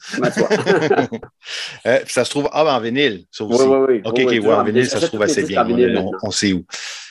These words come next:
Speaker 1: Ouais.
Speaker 2: Est-ce que le terme plaisir coupable, c'est un terme que tu, euh, abordes ou pour toi, il t'a, ça existe pas un plaisir coupable ?
Speaker 1: Ben, je suis prêt à me, à me prêter au jeu.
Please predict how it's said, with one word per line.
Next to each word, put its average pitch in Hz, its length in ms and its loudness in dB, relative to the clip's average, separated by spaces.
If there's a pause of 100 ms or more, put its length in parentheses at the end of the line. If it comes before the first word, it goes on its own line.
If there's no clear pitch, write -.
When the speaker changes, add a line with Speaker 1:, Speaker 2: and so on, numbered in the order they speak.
Speaker 1:
Ouais. 98 120 -8 (680)
Speaker 2:
Est-ce 127 180 -10
que 170 120 0
le 160 200 4
terme 208 360 4
plaisir 180 480 2
coupable, 160 500 0
c'est - 260 -6
un 127 100 0
terme 143 440 2
que - 160 -4
tu, 120 680 -2
euh, 117 220 4
abordes 156 540 0
ou 135 100 -6
pour 123 200 -12
toi, 151 160 2
il 123 120 -2
t'a, 117 240 2
ça 120 140 0
existe 113 260 -6
pas 147 100 2
un 143 40 0
plaisir 110 300 -4
coupable ? 139 320 -2 (520)
Speaker 1:
Ben, - 160 0 (120)
je - 80 -6
suis - 180 -12
prêt 117 260 -2
à 110 100 4
me, 98 440 4
à 92 80 -6
me 95 80 -6
prêter - 340 -2
au 98 160 4
jeu. 98 480 -2